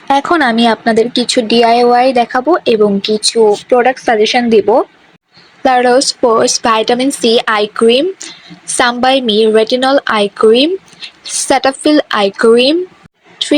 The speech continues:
ডাব্লিউ ক্লিনিক হানি আই ক্রিম, The Ordinary ক্যাফেইন সলিউশন। এখন আমি আপনাদের কিছু ডিআইওয়াই হোম রেমেডিজ শেয়ার করব। Apply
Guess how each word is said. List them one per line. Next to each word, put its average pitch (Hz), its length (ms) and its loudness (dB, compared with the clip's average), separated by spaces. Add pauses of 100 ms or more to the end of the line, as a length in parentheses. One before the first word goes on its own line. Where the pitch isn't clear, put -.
ডাব্লিউ 285 280 2 (100)
ক্লিনিক 220 380 0 (200)
হানি 247 280 0 (220)
আই 202 80 -2 (140)
ক্রিম, 233 320 2 (1000)
The 247 120 2 (220)
Ordinary 277 480 2 (100)
ক্যাফেইন 262 400 0 (180)
সলিউশন। 220 580 0 (840)
এখন 339 200 -2 (140)
আমি 220 140 0 (100)
আপনাদের 226 400 0
কিছু 277 160 -2 (140)
ডিআইওয়াই 220 580 4 (160)
হোম 220 180 0 (100)
রেমেডিজ 214 340 2 (140)
শেয়ার 233 240 2 (160)
করব। 208 240 2 (800)
Apply 330 240 0